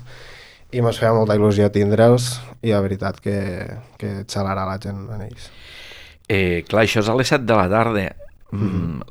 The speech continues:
Speaker 2: la seu-, lo següent acte és a les deu de la nit.
Speaker 1: Mhm.
Speaker 2: Això vol dir que, que tocaran de les set a les deu de la nit?
Speaker 1: Més o menys, sí. Faran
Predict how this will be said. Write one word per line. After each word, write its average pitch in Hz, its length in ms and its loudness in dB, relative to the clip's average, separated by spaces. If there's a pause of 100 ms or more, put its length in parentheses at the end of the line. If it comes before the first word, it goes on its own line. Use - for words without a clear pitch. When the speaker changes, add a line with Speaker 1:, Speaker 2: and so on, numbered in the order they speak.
(140)
Speaker 2:
la 104 120 4
seu-, 95 280 0
lo 107 80 2
següent 117 360 2
acte 123 280 2
és 139 120 2
a 135 240 6 (120)
les 113 320 0
deu 110 240 4
de 104 120 4
la 95 120 2
nit. 120 300 0 (180)
Speaker 1:
Mhm. 110 280 0
Speaker 2:
Això - 200 0
vol 147 160 0
dir 143 140 -2
que, 90 640 -2 (680)
que 104 120 -2
tocaran 107 580 0
de 98 220 -6
les 101 140 -2
set 107 220 0
a 101 60 0
les 104 160 -4
deu 98 140 0
de 92 100 -4
la 92 120 -4
nit? 131 220 -6 (120)
Speaker 1:
Més 110 160 -2
o 107 100 2
menys, 113 300 2
sí. 120 180 0 (260)
Faran 98 680 -6